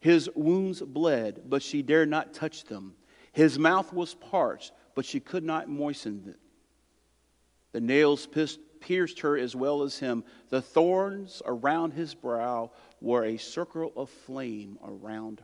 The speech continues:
her heart." End of quote. I imagine the early days of his childhood played in her mind. The hands and feet that she held when he was an infant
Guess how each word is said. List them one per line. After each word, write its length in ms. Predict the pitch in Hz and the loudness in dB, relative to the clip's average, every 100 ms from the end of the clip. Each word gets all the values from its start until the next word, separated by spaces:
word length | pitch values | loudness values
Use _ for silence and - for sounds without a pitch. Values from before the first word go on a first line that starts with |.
| _ | _
her 180 | 110 107 - | -14 -14 -16
heart." 380 | - - - _ _ - | -18 -16 -18 _ _ -18
End 160 | 110 101 | -16 -16
of 180 | - | -20
quote. 300 | _ - 95 _ _ _ _ _ _ _ _ _ _ _ _ _ _ _ _ _ _ _ _ _ - | _ -20 -20 _ _ _ _ _ _ _ _ _ _ _ _ _ _ _ _ _ _ _ _ _ 2
I 80 | 160 | 4
imagine 420 | 165 180 156 156 | 8 8 8 4
the 80 | 156 | 6
early 340 | 156 175 160 | 8 8 8
days 360 | 151 160 156 160 | 8 8 6 4
of 200 | 135 - - - - | 0 -2 -20 -14 4
his 220 | 165 - | 4 4
childhood 720 | - 180 185 165 151 151 139 - - - | 6 10 12 10 8 6 6 0 -18 -20
played 500 | - 180 185 170 156 | 0 6 10 10 10
in 100 | 143 | 6
her 180 | 151 | 4
mind. 600 | 147 151 156 151 135 120 - - - _ _ _ _ _ _ _ - | 6 8 10 10 8 2 -6 -20 -20 _ _ _ _ _ _ _ 10
The 120 | 180 | 10
hands 380 | 180 226 214 170 | 12 10 8 4
and 120 | 185 | 2
feet 200 | 233 214 | 0 2
that 140 | 190 | 0
she 180 | - 190 | 2 4
held 260 | 185 220 196 | 8 8 8
when 100 | 190 | 4
he 120 | 214 | 4
was 160 | 196 165 | 2 2
an 100 | 185 | 0
infant 320 | - 175 | 0 -2